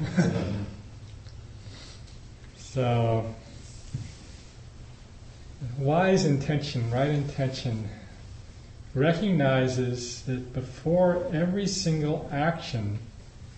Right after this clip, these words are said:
there is an intention. We rarely catch this, but there's an intention before every action.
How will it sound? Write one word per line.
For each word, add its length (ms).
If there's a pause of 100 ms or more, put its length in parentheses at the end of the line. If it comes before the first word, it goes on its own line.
(220)
there 140
is 180
an 80
intention. 580 (880)
We 100
rarely 400
catch 440
this, 460
but 180
there's 220
an 60
intention 640
before 440
every 320
action. 420